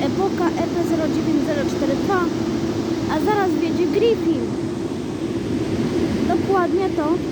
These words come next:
na ten tor. E U sto sześćdziesiąt zero pięć jeden.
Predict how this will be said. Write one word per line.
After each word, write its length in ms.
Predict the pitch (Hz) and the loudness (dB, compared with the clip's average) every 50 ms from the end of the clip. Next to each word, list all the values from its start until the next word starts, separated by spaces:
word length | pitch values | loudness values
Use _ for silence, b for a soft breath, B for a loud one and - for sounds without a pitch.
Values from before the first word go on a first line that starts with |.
| - - - - - - - 226 240 254 | -4 -4 -4 -4 -4 -2 -2 0 0 0
na 140 | 302 320 339 330 330 | 0 0 0 0 0
ten 180 | 320 302 302 302 330 359 330 - - - | 0 2 4 4 4 4 2 0 -2 0
tor. 240 | 415 440 403 330 302 302 - 233 - 339 339 320 320 - - - - - - - - - - - - - - - - - - - - - - - - - - - - - - - - - - - - - - - - - - - - - - - - - - - - - 339 339 330 - - 330 330 330 330 | 0 2 2 2 2 0 -2 -2 -4 -4 -4 -4 -4 -4 -4 -4 -4 -4 -4 -4 -4 -4 -4 -4 -4 -4 -2 -2 0 0 0 0 0 0 0 0 0 0 0 0 0 0 0 0 0 2 0 0 0 0 0 0 -2 0 0 0 0 0 0 0 0 0 0 0 0 2 0 0 0 0 0 0 2 2 2
E 60 | 359 | 2
U 200 | 392 392 370 349 | 2 2 0 0
sto 120 | - 392 392 | -2 -2 -2
sześćdziesiąt 680 | 330 370 381 349 311 339 339 - - 359 359 302 254 | 0 0 0 0 0 0 0 0 2 2 2 2 2
zero 180 | 349 339 320 330 | 2 0 0 0
pięć 380 | 330 359 392 403 403 381 - - | 0 2 2 2 2 0 0 0
jeden. 360 | 427 453 440 - 311 - - | 0 0 0 0 0 0 0